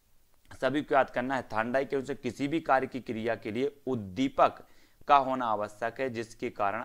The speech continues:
अनुक्रिया होती है। जैसे, जैसे हम कहते हैं लक्ष्य, लक्ष्य का होना अनिवार्य है। यहाँ पर आप पढ़ क्यों रहे हैं? आपका एक लक्ष्य है कि हमें एमपी टेट या सीटीईटी निकालना है,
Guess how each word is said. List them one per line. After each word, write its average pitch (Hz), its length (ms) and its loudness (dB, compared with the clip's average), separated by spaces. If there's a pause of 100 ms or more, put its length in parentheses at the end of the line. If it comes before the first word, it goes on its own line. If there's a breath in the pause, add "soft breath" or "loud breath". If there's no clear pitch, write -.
(120)
अनुक्रिया 104 560 -8
होती 95 320 -10
है। 98 60 -6
जैसे, 139 320 -4
जैसे 156 260 -4
हम 156 140 -2
कहते 135 340 -4
हैं 151 240 -6 (260 loud breath)
लक्ष्य, 110 680 2 (340 soft breath)
लक्ष्य 131 340 0
का 139 120 2
होना 123 260 -2
अनिवार्य 110 560 -2
है। 131 120 -6
यहाँ 117 360 0
पर 131 100 4
आप - 380 -2
पढ़ 135 140 6
क्यों 151 280 -4
रहे 113 120 2
हैं? 92 260 -6 (360 soft breath)
आपका 113 280 2
एक 113 220 -2
लक्ष्य 113 420 -2
है 156 120 -4 (260 soft breath)
कि 110 80 -8
हमें 113 280 -4
एमपी 131 340 -2
टेट 117 340 -4 (460)
या 110 280 2 (100)
सीटीईटी 110 460 -6
निकालना 95 460 -6
है, - 160 -20